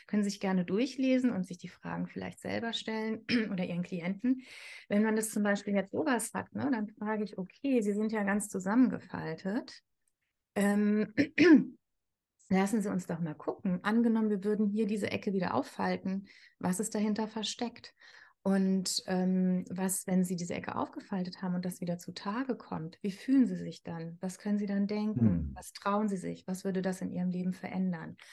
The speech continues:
Speaker 1: Und welche Ecke müssen Sie noch anfa-, aufhalten, damit der Prozess weitergeht? Und wenn Sie Ihren Körper mal genauso aufhalten wie das Blatt Papier,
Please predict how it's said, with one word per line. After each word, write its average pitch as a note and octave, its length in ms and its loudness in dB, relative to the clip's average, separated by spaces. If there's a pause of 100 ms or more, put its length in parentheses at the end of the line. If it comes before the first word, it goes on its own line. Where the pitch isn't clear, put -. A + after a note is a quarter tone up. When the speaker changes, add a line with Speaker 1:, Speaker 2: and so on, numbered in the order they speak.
(180)
Speaker 1:
Und G3 160 2
welche G#3 260 2
Ecke G#3 240 -2
müssen G#3 260 0
Sie G#3 120 0
noch B3 200 0
anfa-, F3 440 -6
aufhalten, E3+ 580 -4
damit F3 220 -2
der F3+ 100 -2
Prozess F#3+ 460 -8
weitergeht? F#3 680 -4 (300)
Und G3+ 100 2
wenn G#3 140 2
Sie G3+ 100 -2
Ihren G3+ 140 0
Körper C4 340 0
mal F3+ 140 0
genauso G3 380 -2
aufhalten G3+ 520 -4
wie F#3+ 80 -2
das F#3 180 -2
Blatt F#3+ 220 -6
Papier, F#3+ 640 -6